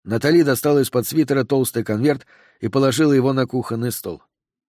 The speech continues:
Микс заглянул внутрь, кивнул и отхлебнул пиво. «Здесь двадцать одна тысяча триста семьдесят пять долларов», —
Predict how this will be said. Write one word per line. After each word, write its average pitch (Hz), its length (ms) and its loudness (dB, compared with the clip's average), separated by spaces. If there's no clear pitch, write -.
Микс 123 300 -4
заглянул 117 580 -2
внутрь, 143 360 -2
кивнул 127 400 -2
и 117 80 -2
отхлебнул 131 500 0
пиво. 85 320 -10
«Здесь 123 420 -4
двадцать 131 460 -4
одна 139 280 2
тысяча 131 440 -2
триста 143 380 -4
семьдесят 143 520 -2
пять 135 200 0
долларов», — 110 460 0